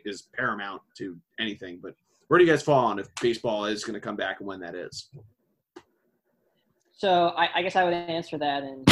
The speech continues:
Speaker 2: in two ways. Uh, one, uh, what do I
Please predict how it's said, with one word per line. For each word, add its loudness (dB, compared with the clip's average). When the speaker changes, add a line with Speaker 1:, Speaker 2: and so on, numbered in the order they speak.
Speaker 2:
in -12
two 0
ways. -6
Uh, -4
one, -2
uh, -4
what -2
do 2
I -2